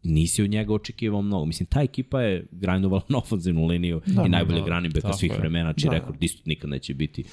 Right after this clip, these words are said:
Speaker 1: oboren. I okej, on je povezivao i radio posao. E
Speaker 3: Imao
Speaker 1: sad,
Speaker 3: je
Speaker 1: u jednom
Speaker 3: dobar
Speaker 1: trenutku,
Speaker 3: hvatač.
Speaker 1: da je on podigao na viši nivo igru, ja mislim da su Cowboysi mogli da isto osvoje u njegovoj eri pet komada, ali oni su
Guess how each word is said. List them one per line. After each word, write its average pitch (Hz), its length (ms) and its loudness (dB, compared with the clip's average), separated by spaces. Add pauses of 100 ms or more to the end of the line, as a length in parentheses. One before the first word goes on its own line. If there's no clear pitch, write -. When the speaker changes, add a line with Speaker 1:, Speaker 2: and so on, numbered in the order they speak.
(380)
Speaker 1:
oboren. 135 400 2
I 147 80 2
okej, 104 400 -2
on 92 200 -2
je 95 80 0
povezivao 95 840 2
i 95 100 0
radio 90 420 0
posao. - 400 -4
E - 20 0
Speaker 3:
Imao 151 100 2
Speaker 1:
sad, 104 100 4
Speaker 3:
je 104 100 4
Speaker 1:
u 107 60 4
jednom 127 180 2
Speaker 3:
dobar - 120 -2
Speaker 1:
trenutku, 117 460 2
Speaker 3:
hvatač. 165 180 2 (320)
Speaker 1:
da 110 240 2
je 117 120 4
on 113 280 0
podigao 95 600 2 (120)
na 95 200 4
viši 104 360 2
nivo 82 360 2 (640)
igru, 90 400 4 (420)
ja 120 180 2
mislim 73 240 0
da 71 40 0
su - 120 -2
Cowboysi 67 460 -2
mogli 67 380 -2
da 73 260 0
isto 85 320 0
osvoje 73 420 -2
u 110 100 4
njegovoj 87 540 4
eri 67 160 -4 (380)
pet - 180 0
komada, 82 400 2
ali 101 400 0
oni 85 220 -4
su 82 280 -4